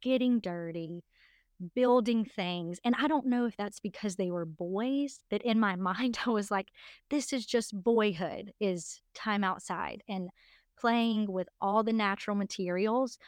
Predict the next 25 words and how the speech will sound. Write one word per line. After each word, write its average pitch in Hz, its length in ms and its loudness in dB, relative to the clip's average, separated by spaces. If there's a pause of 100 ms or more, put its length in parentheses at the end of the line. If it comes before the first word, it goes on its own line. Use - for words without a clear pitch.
(200)
was 220 120 0
something 202 420 -2
that 190 160 -2
really 190 600 0
just 175 680 -2
drew 185 520 -2
my 180 200 0
heart 170 540 -4
to 185 340 -2
the 180 60 -2
Mason 175 380 -2
philosophy. 170 680 -4
And 214 100 2
so 247 140 6
it 247 80 2
was 247 140 0
just 247 180 -2
something 240 340 -2
that 196 220 -2
simple - 560 -4
that 190 200 0 (480)
I 208 120 4
had 202 180 -2
not 202 420 2
really 196 580 -2